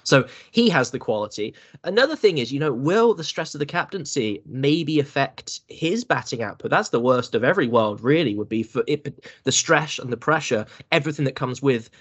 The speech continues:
captaining what is the best short form of the game, uh, team in the world. Wha-, does that potentially affect what he does on the pitch? You can only hope not.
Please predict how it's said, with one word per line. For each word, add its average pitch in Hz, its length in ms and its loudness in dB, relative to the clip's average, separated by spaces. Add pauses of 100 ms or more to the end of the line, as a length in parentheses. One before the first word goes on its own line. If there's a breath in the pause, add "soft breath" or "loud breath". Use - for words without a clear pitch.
captaining 123 580 -4 (160)
what 151 260 2
is 156 160 0
the 131 80 -4
best 123 240 -6
short - 240 -6
form 113 180 -8
of 113 40 -6
the 113 80 -6
game, 110 360 -4
uh, 113 140 -4
team 127 240 -2
in 110 60 -4
the 110 80 -2
world. 127 500 4 (300 loud breath)
Wha-, 151 440 2 (140)
does 170 300 0
that 170 180 -2
potentially 165 560 -2
affect - 440 -2
what 139 200 -2
he 147 80 2
does 156 160 2
on 160 60 -4
the 156 80 -2
pitch? 214 280 0
You 143 60 2
can 147 100 0
only 170 140 4
hope 147 300 0
not. 113 260 -2